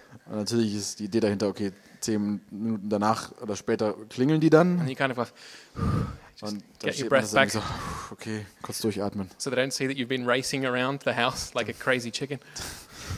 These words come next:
Speaker 1: Damit die das also nicht irgendwie verstehen oder sehen, dass ihr gerade irgendwie, dass, dass du gerade eine,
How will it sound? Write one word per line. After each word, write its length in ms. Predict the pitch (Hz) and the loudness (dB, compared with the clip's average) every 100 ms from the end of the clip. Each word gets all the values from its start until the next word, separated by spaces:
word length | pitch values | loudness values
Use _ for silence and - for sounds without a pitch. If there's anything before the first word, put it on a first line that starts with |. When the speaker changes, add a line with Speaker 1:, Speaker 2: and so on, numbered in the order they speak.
| - | -6
Speaker 1:
Damit 220 | 101 113 | -2 0
die 80 | 127 | 2
das 140 | 120 120 | 4 6
also 240 | 120 123 | 6 8
nicht 180 | 127 123 | 6 8
irgendwie 320 | 127 120 117 - 117 110 | 6 6 2 -2 -10 -2
verstehen 420 | 123 110 135 135 | 0 4 6 6
oder 100 | 117 | 4
sehen, 200 | 123 127 | 4 4
dass 160 | 117 113 | 2 2
ihr 120 | 120 | -2
gerade 280 | 113 113 113 | 4 4 4
irgendwie, 260 | 117 113 101 - | 2 -2 -4 -8
dass, 160 | 101 - | -8 -6
dass 140 | 117 | -8
du 80 | 113 | 0
gerade 240 | 120 117 | 0 0
eine, 160 | 107 | -2